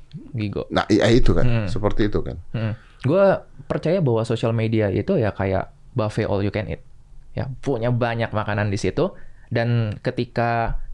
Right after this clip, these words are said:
Speaker 1: lu makan yang nggak beres gitu, terus lu jadi ngeluh-ngeluh, "Gimana sih nih, kok gua habis makan ini jadi perut gua sakit, gua jadi mual-mual." Ya ingatlah itu apa yang lu makan, kayak gitu.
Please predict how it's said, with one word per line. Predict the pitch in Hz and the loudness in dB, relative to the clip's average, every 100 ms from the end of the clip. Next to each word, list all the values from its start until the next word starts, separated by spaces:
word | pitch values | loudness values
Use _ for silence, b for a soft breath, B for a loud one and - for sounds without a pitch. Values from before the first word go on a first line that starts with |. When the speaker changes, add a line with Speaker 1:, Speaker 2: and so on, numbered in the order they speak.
| - - | -6 0
Speaker 1:
lu | 117 | 2
makan | 110 107 104 110 | 2 0 -2 0
yang | 110 107 107 101 - - - - | 0 0 -2 -4 -8 -16 -20 -8
nggak | - - | -2 0
beres | 120 113 95 123 - | 2 2 0 -4 -4
gitu, | - - 135 160 - | -6 -4 -4 -2 0
terus | 131 - | 0 0
lu | 180 | 0
jadi | 117 120 117 113 113 | 2 0 0 0 0
ngeluh-ngeluh, | 117 113 113 110 151 | 0 2 0 0 0
"Gimana | 156 190 196 190 190 | 2 2 0 0 -2
sih | 190 | -2
nih, | 185 | -2
kok | 175 | 0
gua | 170 175 | 0 0
habis | 175 | 0
makan | 160 160 160 | -2 -2 -2
ini | 170 180 | 0 0
jadi | 156 | 0
perut | 160 170 165 | -2 -2 0
gua | 156 165 | 0 0
sakit, | - 165 - 170 | -2 -6 -4 -2
gua | 156 | 0
jadi | 151 156 | 0 2
mual-mual." | 151 147 156 160 160 - - - - | 2 2 2 0 -2 -10 -20 -10 -4
Ya | - | -2
ingatlah | 110 165 - | 0 0 -2
itu | 120 | -2
apa | 156 | -2
yang | 131 | -2
lu | 107 | 4
makan, | 113 151 - - - | 6 6 4 2 -2
kayak | - 58 55 | -8 -10 -10
gitu. | - | -10